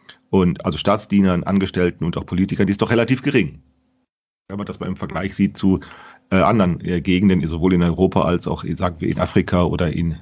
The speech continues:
Südamerika oder in Asien, da ist das in Deutschland doch sehr gering. Ähm, das kommt daher,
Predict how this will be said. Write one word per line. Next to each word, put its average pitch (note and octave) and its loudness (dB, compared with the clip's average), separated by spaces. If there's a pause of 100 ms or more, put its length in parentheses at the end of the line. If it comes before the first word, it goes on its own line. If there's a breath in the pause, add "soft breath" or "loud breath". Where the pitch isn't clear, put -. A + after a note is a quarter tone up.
(180)
Südamerika F2+ 0 (500 loud breath)
oder F2+ -2
in E2+ 0
Asien, G2+ 2 (220 loud breath)
da - -2
ist G#2 0
das A#2+ 0
in A2+ 2
Deutschland A2+ 4
doch A2 2
sehr A#2 2
gering. A#2+ 2 (280)
Ähm, F2+ -6
das - -8
kommt A2 -2
daher, A2+ 4